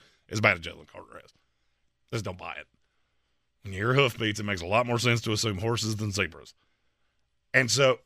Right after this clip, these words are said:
when I saw this story this morning, I laughed and said, "Who wants you to know that? Why did this come out?"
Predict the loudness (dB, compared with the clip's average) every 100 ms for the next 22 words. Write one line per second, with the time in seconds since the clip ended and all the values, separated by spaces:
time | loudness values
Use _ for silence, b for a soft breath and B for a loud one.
0 | -8 -4 2 4 6 4 4 4 4 2
1 | -2 0 0 0 -2 -2 0 0 2 4
2 | 4 2 -4 -14 _ _ -8 -6 -6 -2
3 | 0 4 4 2 -2 -6 -8 -12 -16 -20
4 | -20 _ _ _ _ _ _ _ _ -12
5 | 2 4 4 2 -6 -6 -6 -6 -8 -14